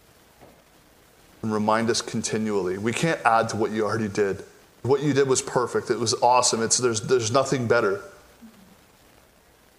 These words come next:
And we're simply accepting it. Lord, I thank you. Holy Spirit, fill us up. Lord, may we reach out to our friends, neighbors, co-workers this week. May we welcome people,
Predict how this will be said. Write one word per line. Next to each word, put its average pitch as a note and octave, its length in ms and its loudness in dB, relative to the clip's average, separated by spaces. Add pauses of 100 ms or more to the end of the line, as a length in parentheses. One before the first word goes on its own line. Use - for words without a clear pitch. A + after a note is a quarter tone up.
(340)
And A#2 100 -4
we're A2 60 0
simply A#2+ 400 2
accepting G#2+ 500 0
it. F#2+ 160 -6 (100)
Lord, G#2 220 0
I G#2+ 60 2
thank A2+ 360 0
you. A#2 160 0
Holy A#2 280 -2
Spirit, - 400 -2
fill B2 240 -2
us A#2 200 0
up. A#2+ 320 -2 (320)
Lord, A2 360 0
may A2+ 300 2
we A#2 460 -2
reach A#2 460 0
out B2+ 200 2
to A#2+ 180 0
our A2+ 160 2
friends, B2 600 -2
neighbors, A#2+ 560 0
co-workers B2 680 0
this A#2+ 260 0
week. B2 320 -6
May A#2+ 240 0
we A#2 180 0
welcome B2+ 560 2
people, C3+ 680 0